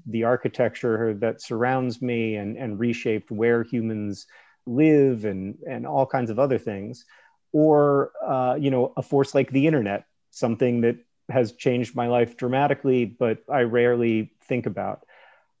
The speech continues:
When I first started working on this book, I was thinking very much about the work of my friend Amy Krouse Rosenthal,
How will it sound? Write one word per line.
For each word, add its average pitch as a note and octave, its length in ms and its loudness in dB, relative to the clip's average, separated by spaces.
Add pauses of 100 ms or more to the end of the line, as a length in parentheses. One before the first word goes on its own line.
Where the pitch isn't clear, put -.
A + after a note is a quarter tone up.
(100)
When C#3+ 220 2
I D3 60 4
first - 480 0
started D3+ 180 4
working C3+ 300 0
on B2 100 0
this A#2 140 -2
book, - 260 0
I A2+ 80 0
was A2 200 -4
thinking A#2+ 360 -4
very A#2 220 -2
much G#2+ 280 -6
about G#2+ 380 -4
the A#2 80 -4
work G#2+ 300 -4
of G#2+ 120 -6
my G#2+ 140 -6
friend G#2+ 240 -6
Amy G#2+ 220 -6
Krouse G#2 300 -4
Rosenthal, G#2+ 760 -4